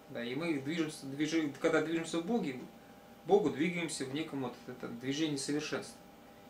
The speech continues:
И вот это движение совершенства для нас Бог является как бы вот неким идеалом и то, как надо себя вести везде. И если Бог, э, любит и праведников, и грешников, если Он любит и добрых, и злых, э, то и мы точно так же должны поступать, как Бог. То есть Бог является для нас абсолютным мерилом.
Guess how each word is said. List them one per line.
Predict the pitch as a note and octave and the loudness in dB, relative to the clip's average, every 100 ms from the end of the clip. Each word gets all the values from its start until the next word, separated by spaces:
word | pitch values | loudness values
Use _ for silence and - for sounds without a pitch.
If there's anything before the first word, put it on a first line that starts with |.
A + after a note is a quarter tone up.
| - | -6
И | C#3+ | -2
вот | E3+ | -2
это | E3 | -4
движение | D3+ F3 F#3 | 0 4 4
совершенства | F3 G3 G3+ C#4 C4 C#3+ | 4 2 2 2 0 2
для | C#3+ | 4
нас | F3 D3 | 6 4
Бог | F#3 A3+ | 2 2
является | C#3 D#3+ - | 4 2 2
как | C#3+ | 0
бы | C3+ | 0
вот | C3+ | 0
неким | C#3 C#3 C#3 | -2 0 0
идеалом | C#3 F#3+ F3+ B2+ | 6 8 8 6
и | A#2+ - - | 0 -6 -2
то, | E3+ | 0
как | - | 0
надо | D3 C3+ | -2 -2
себя | - C3 C3+ | -2 4 4
вести | C3 - - C3+ | 4 -4 -4 -4
везде. | B2 C#3+ C3+ A2+ - - - - - - | -2 -4 -2 -4 -6 -8 -18 -20 -16 0
И | |
если | C#3+ - D3+ | 2 2 2
Бог, | E3+ C#3+ - - | 6 4 4 -6
э, | C#3+ C3+ | 0 4
любит | D#3+ C#3+ C3 - - | 4 2 0 -4 -6
и | D3+ C#3+ C3 B2+ - | 0 0 0 -4 6
праведников, | D#3 C#3 C3+ C3+ C3+ - - | 8 8 4 0 -2 -2 -6
и | C#3 C3 B2 B2 B2 - | -2 0 0 -2 -6 -8
грешников, | - G3 A#3+ D#3 C3 A#2+ | 2 4 4 0 -4 -6
если | A#2 C#3 | -4 -2
Он | |
любит | C#3 C#3 C3 | 0 -2 -4
и | |
добрых, | C3+ C3 C3+ E3 | 0 2 2 0
и | |
злых, | E3+ B3 B3 - - - - - - - - - | 0 0 -2 -8 -20 -20 -20 -20 -20 -20 -20 -4
э, | B2+ A2+ - - - - - - - - - | -2 -2 -4 -12 -18 -20 -20 -20 -20 -16 -2
то | C3 | 4
и | D#3 | 6
мы | G#3+ | 6
точно | B3+ F3+ F3+ | 6 2 2
так | - E3+ | 6 6
же | D3+ | 6
должны | C#3+ C3+ D#3 | 4 4 2
поступать, | C#3 C3 D3+ D3 C3+ | -2 -4 0 4 4
как | C3+ C3+ | 4 2
Бог. | B2+ G#2+ | 0 -2
То | B2 | -4
есть | A#2 | -4
Бог | D3+ F3 | -2 -2
является | C#3+ D3 C3+ C3 | 4 4 4 2
для | C#3 | 2
нас | C3+ C3+ | 2 2
абсолютным | C3+ D3+ D3+ B2+ | 2 2 2 2
мерилом. | A#2 A2+ G#2+ | 0 -2 -4